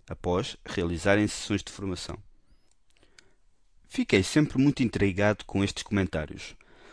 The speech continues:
muito frequentes quando realizava workshops em escolas. Os professores acreditavam e valorizavam a formação,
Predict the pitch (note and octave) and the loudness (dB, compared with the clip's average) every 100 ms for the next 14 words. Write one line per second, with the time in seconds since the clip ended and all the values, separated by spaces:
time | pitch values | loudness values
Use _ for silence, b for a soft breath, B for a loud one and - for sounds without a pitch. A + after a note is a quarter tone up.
0 | b - A#2 D#3 D#3 - G#2 - E2+ G2 | b -4 0 2 0 -6 -8 -6 -2 -2
1 | - - G2+ F#2+ G#2 F#2+ F2 D#2+ E2 E2+ | -2 -4 -2 0 0 0 0 -2 -2 -2
2 | A#2+ B2 - G#2+ - F2+ - - D2+ - | -2 -2 0 0 0 -6 -6 -8 -10 -12
3 | - - - _ _ _ _ _ _ _ | -18 -20 -20 _ _ _ _ _ _ _
4 | _ _ - - A#3+ A3+ - F2+ E2 F#2+ | _ _ -14 -8 -4 -4 -2 -2 -4 -8
5 | A#2+ A#2+ G#2 - G#2 G2+ E2 E2 E2 F#2 | -6 -2 0 6 6 6 4 -4 -4 -4
6 | G#2 A2+ F#2+ E2 D#2+ E2+ - A2+ A#2 - | -2 -2 0 0 0 -4 -2 0 0 2
7 | D3+ D3+ | 2 0